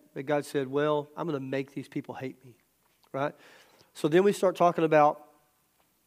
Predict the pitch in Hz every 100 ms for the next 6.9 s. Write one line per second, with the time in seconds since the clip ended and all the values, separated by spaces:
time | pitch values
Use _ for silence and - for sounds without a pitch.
0 | _ 160 151 135 123 123 _ _ _ _
1 | _ _ _ _ _ _ _ _ _ _
2 | _ _ _ _ _ _ _ _ _ _
3 | _ _ _ _ _ _ - - _ _
4 | _ _ _ _ _ _ _ _ - 202
5 | 175 165 156 139 - 180 190 180 160 156
6 | - - 175 175 180 202 226 - -